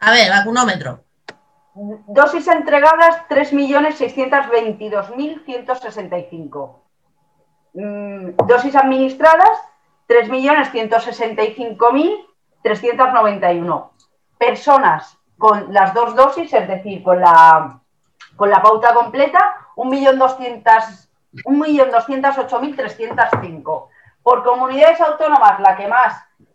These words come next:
Speaker 2: sigue siendo Ceuta, que tiene el cien por cien de dosis administradas. Es que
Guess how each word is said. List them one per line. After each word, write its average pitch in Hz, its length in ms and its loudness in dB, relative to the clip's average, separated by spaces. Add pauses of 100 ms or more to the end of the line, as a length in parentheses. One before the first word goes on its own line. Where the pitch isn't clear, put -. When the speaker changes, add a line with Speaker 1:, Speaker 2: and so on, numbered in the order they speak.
(100)
Speaker 2:
sigue 262 320 -8
siendo 247 420 -4
Ceuta, 339 680 0 (800)
que 208 140 -4
tiene 220 220 -4
el 214 80 -6
cien 220 180 -8
por 233 160 -4
cien 233 160 -10
de 226 140 -10
dosis 233 260 -10
administradas. 262 840 0 (520)
Es 254 160 -6
que 311 180 0